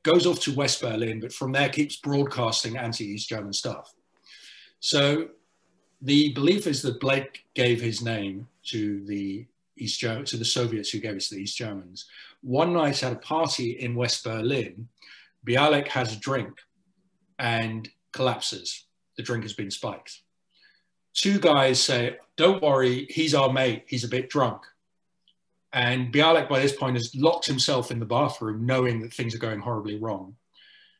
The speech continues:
These guys take him out, call a taxi and say, "Don't," say to the other guests, "Don't worry, we'll take Robert home to sober up."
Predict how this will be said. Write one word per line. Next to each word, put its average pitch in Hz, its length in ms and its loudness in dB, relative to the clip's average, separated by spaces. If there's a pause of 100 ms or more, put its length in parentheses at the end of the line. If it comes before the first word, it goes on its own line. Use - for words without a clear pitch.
(160)
These 156 240 2
guys 139 360 2
take 180 260 2
him 131 160 0
out, 117 400 -2 (300)
call 165 260 4
a 143 60 4
taxi 127 580 0
and 110 120 -4
say, 120 180 0
"Don't," 151 400 2
say 127 160 0
to 131 100 -4
the 123 80 0
other 120 120 0
guests, 127 220 0
"Don't 143 280 2
worry, 120 220 0
we'll 120 120 -4
take 139 240 -4
Robert 123 240 -4
home 113 260 -4
to 104 300 -6 (260)
sober 120 400 -2
up." - 280 0